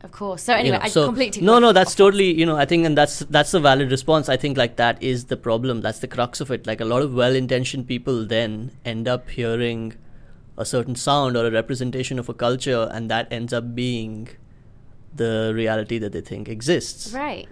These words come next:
Speaker 2: And that's a very sort of narrow kind of perception of what.
Speaker 1: Yeah.
Speaker 2: That's all, you know, that's, so, I mean, so, gr-, <laughs> yeah, bringing it back to the music in the sense that that was my problem, and I think what I wanted to do with these songs was to then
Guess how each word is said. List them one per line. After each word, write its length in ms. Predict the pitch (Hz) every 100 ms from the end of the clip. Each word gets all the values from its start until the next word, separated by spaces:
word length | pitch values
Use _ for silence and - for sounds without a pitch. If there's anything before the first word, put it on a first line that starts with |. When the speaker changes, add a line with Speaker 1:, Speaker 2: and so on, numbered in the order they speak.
| -
Speaker 2:
And 160 | 110 117
that's 200 | 110 -
a 120 | 117
very 280 | 113 113 113
sort 180 | - 117
of 60 | 117
narrow 520 | 127 151 156 131 120
kind 220 | - 110
of 60 | 98
perception 540 | 110 - 101 - -
of 140 | 110 -
what. 180 | -
Speaker 1:
Yeah. 200 | 277 262 151 - -
Speaker 2:
That's 200 | 175 180
all, 180 | - - -
you 60 | 113
know, 80 | 95
that's, 300 | 113 110 - - -
so, 320 | - 175 170 -
I 100 | 139
mean, 180 | 156 156
so, 200 | 143 165
gr-, 120 | 135 147 -
<laughs> 100 | 143
yeah, 240 | 127 147
bringing 300 | 123 147 175
it 100 | 160
back 160 | 139 139
to 60 |
the 80 | 143
music 380 | 135 139 151 139
in 80 | 131
the 40 |
sense 280 | 131 147 139
that 180 | 147 131 - - - - -
that 140 | 139 156
was 100 | 160
my 140 | 160
problem, 420 | 147 139 131 139 139
and 120 | 139
I 60 | 131
think 260 | 156 135
what 100 | 139
I 40 | 139
wanted 280 | 131 139 139
to 60 |
do 200 | 127 135
with 220 | 147 135 117
these 180 | 131 127
songs 440 | 143 123 127 123
was 180 | 123 120
to 60 | 123
then 400 | 123 127 123